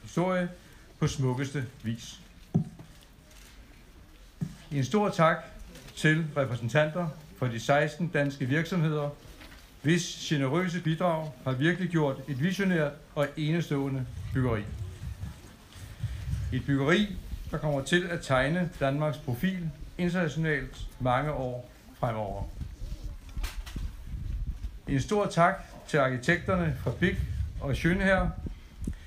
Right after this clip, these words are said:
Takket være jeres krøllede og forunderligt kreative hjerner, står vi i dag med et anlæg,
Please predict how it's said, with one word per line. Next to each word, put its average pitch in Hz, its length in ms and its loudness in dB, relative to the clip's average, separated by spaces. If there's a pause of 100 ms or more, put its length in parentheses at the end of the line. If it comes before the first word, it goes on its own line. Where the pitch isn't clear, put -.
(380)
Takket 175 380 4
være 160 460 2
jeres 151 400 4 (420)
krøllede 175 540 2 (360)
og 147 140 0
forunderligt 165 600 0
kreative 143 560 2
hjerner, 123 400 0 (520)
står 185 320 2
vi 180 120 2
i 135 60 0
dag 151 320 2 (120)
med 127 140 -2
et 127 80 -4
anlæg, 160 440 2